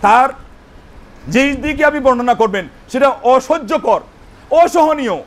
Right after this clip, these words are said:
তাইলে কিসের আশায়, কিসের নেশায় আপনি আমি বসে আছি যে যে কোনোভাবে খালি জাহান্নাম থেকে বেঁচে যাব? এই দুনিয়াতে সামান্য কষ্টের কারণে ঘুমাতে পারেন না,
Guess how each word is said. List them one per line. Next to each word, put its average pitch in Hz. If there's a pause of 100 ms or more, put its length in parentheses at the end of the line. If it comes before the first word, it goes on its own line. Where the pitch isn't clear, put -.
(460)
তাইলে 277
কিসের 302
আশায়, 269 (580)
কিসের 311
নেশায় 294
আপনি 262
আমি 254
বসে 233
আছি 196 (540)
যে 302
যে 285
কোনোভাবে 269
খালি 233
জাহান্নাম 196
থেকে 175
বেঁচে 175
যাব? 143 (540)
এই 254
দুনিয়াতে 294
সামান্য 285
কষ্টের 254
কারণে 233
ঘুমাতে 220
পারেন 202
না, 151